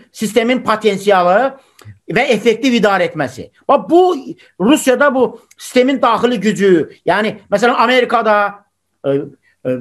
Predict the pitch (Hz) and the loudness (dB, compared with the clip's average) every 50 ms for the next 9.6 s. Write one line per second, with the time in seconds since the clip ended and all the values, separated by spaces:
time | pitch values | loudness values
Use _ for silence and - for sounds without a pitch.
0 | 123 _ - 165 208 226 226 226 226 - - _ _ _ _ _ _ _ _ _ | -8 _ 0 4 4 4 4 2 0 -6 -16 _ _ _ _ _ _ _ _ _
1 | _ - - _ _ - 139 127 196 202 202 240 233 226 - 247 - - - 185 | _ -20 -20 _ _ -8 -4 -2 -2 0 0 -2 -2 0 0 0 0 0 2 2
2 | 202 220 220 220 220 - 202 180 190 185 190 - 214 202 220 214 190 156 185 185 | 4 4 4 2 -2 -4 -2 0 0 0 -2 -4 -4 -2 0 0 0 0 0 0
3 | 185 170 175 175 165 190 233 226 - - 202 196 196 190 214 226 208 - - - | 2 2 2 0 2 0 0 -2 -2 -2 0 0 0 0 0 0 0 -4 -8 -14
4 | _ _ - - 214 - - 233 220 214 202 190 196 214 190 - - 196 185 196 | _ _ -2 -2 0 0 0 2 2 2 0 0 0 -2 -2 -2 -2 -2 -2 -2
5 | 208 190 185 180 175 170 165 156 - 170 165 160 160 156 143 135 - - 226 202 | -2 -2 -2 -2 0 -2 -2 -2 -2 -2 -2 0 0 -2 -2 -4 -4 -4 -4 -4
6 | 208 - - - - 185 190 190 190 196 196 190 185 175 175 156 165 165 156 165 | -6 -10 -8 -4 -4 -2 0 0 0 0 0 0 0 0 0 2 2 0 0 -2
7 | 156 - 165 143 127 - 143 127 110 - 120 110 104 98 - _ - - 165 208 | -4 -2 -4 -4 -2 -4 -6 -8 -8 -8 -10 -10 -10 -12 -14 _ -10 -6 -4 -2
8 | 247 254 240 202 - - _ _ _ - - - - 220 214 214 240 240 226 214 | 0 0 -2 -2 -4 -12 _ _ _ -12 -8 -4 0 0 0 0 0 -2 -2 -2
9 | - - 196 190 180 180 - 208 196 202 220 214 | -2 -2 -4 -4 -6 -6 -4 -2 0 0 0 -2